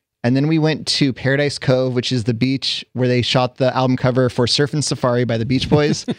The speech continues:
Speaker 1: And I stared at the water, and I felt the air, and I looked at the cliffs, and I just t-, hung out with the people closest to me. It was the perfect day.
Speaker 2: That's very sweet.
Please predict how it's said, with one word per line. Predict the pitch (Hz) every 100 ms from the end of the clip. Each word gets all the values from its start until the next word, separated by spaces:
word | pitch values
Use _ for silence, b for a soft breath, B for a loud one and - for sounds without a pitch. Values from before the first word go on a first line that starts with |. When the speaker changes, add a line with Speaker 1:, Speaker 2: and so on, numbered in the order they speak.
| B B B B -
Speaker 1:
And | 131 127 123 123
I | 131
stared | 123 - 151 160 170 147
at | 135
the | 131
water, | 127 143 147 151 147 -
and | 123 120
I | 117 113
felt | - 143 135
the | 131 139
air, | 131 135 135 131 -
and | 123
I | 120
looked | 131 -
at | -
the | 131
cliffs, | - 135 127 - - - b b b b -
and | 131 127 123 120
I | - 120 120 117 117 - 123
just | 127 - - - _ _ - _ -
t-, | - 127
hung | 143 160
out | 156
with | 139
the |
people | - 135 131
closest | 131 - 123 -
to |
me. | 127 123 113 _ -
It |
was | 127 120 - - - 131
the | 131
perfect | - 135 117 -
day. | - 110
Speaker 2:
That's | 131 127 -
very | 120 123 120
sweet. | - 104 80